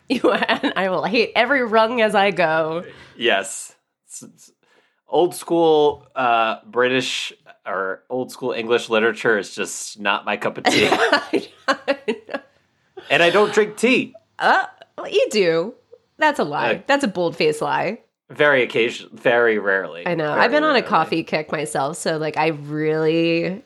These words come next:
Speaker 1: I used to be a very strict tea drinker, and lately I've just been pounding the coffees. I think it's
Speaker 2: Yeah.
Speaker 1: just, like, corporate America that it's, like, swallowed me whole.
Speaker 2: Yeah, it gets you.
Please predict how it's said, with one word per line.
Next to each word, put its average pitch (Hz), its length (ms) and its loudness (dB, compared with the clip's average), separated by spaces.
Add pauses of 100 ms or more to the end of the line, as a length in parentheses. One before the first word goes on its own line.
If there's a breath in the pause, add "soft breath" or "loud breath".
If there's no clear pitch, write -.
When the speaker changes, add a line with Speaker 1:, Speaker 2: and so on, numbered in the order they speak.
(140)
Speaker 1:
I 190 120 -8
used 233 280 0
to 320 80 2
be 269 360 4
a 196 60 0
very 196 420 2
strict - 500 -4
tea 151 200 0
drinker, 196 480 0
and 160 420 -2
lately 160 360 0
I've 151 140 0
just 160 140 -8
been 156 180 0
pounding 151 380 -2
the 151 80 -4
coffees. 139 680 -2 (420 soft breath)
I 196 140 0
think 214 180 0
it's 226 80 4
Speaker 2:
Yeah. 226 80 6
Speaker 1:
just, 214 160 0
like, 196 140 2
corporate 170 440 0
America 151 460 -2
that 147 120 -4
it's, - 120 -6
like, 143 140 -2
swallowed 143 500 -4
me 127 120 -6
whole. 143 500 -4 (420)
Speaker 2:
Yeah, 123 300 2 (240)
it 123 80 0
gets 139 280 0
you. 98 120 0